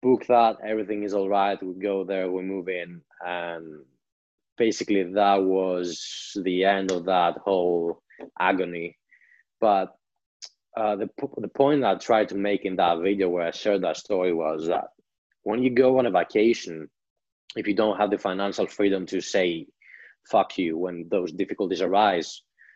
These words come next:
what are you gonna do? I mean, what was somebody gonna do if they went to Miami from Greece and it was just the only money they had saved up for a year to go on that vacation,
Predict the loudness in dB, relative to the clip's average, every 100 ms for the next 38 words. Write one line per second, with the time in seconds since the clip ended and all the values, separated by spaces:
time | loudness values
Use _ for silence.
0 | _ -2 4 6 6 4 4 2 0 -6
1 | -4 -4 -4 -8 _ -20 _ 0 2 2
2 | -2 _ _ -14 -14 -18 _ -4 -2 -2
3 | -2 -2 0 -2 -4 0 0 0 -4 -2
4 | -2 0 0 -4 -6 -2 0 2 -2 _
5 | _ _ 0 2 4 2 0 -6 0 2
6 | 2 4 4 4 -4 -12 -20 -12 -6 -2
7 | -2 -2 -4 -4 -12 -20 -20 0 2 4
8 | 6 6 4 4 4 2 0 0 -2 -2
9 | 0 2 2 2 0 0 -2 0 0 -2
10 | -2 -4 2 6 6 6 2 2 2 0
11 | 0 -2 -10